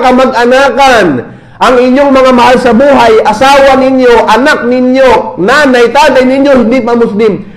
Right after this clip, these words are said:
Sikapin ninyo, at least masabi nila yung la ilaha illallah. Masabi nila yung kalimat tauhid. Kasi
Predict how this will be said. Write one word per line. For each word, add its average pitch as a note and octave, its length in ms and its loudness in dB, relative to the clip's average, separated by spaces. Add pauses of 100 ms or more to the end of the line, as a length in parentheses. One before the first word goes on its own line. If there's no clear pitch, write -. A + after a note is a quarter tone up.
(140)
Sikapin E4 640 -2
ninyo, D4+ 220 2
at D4+ 260 -2
least C#4 160 0
masabi D#4+ 480 0
nila D#4 240 0
yung C#4+ 160 0
la D4+ 240 2
ilaha C#4+ 400 2
illallah. C#4+ 680 0 (840)
Masabi D4+ 480 0
nila D#4 160 2
yung C#4 400 2
kalimat C#4 560 0
tauhid. C4 560 0
Kasi B3 240 0